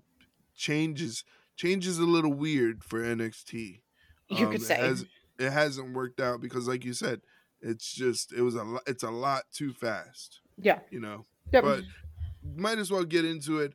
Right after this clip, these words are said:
Speaker 1: Uh, N X T two point oh kicked off with L A Knight confronting Grayson Waller, eh, but Grayson Waller serves L A Knight with a restraining order.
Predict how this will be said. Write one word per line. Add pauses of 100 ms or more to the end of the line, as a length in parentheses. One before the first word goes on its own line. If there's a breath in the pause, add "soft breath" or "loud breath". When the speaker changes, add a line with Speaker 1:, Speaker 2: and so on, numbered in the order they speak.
(220)
Speaker 1:
Uh,
N
X
T
two
point
oh
kicked
off
with
L
A
Knight (340)
confronting
Grayson
Waller, (280)
eh,
but
Grayson
Waller
serves
L
A
Knight
with
a
restraining
order.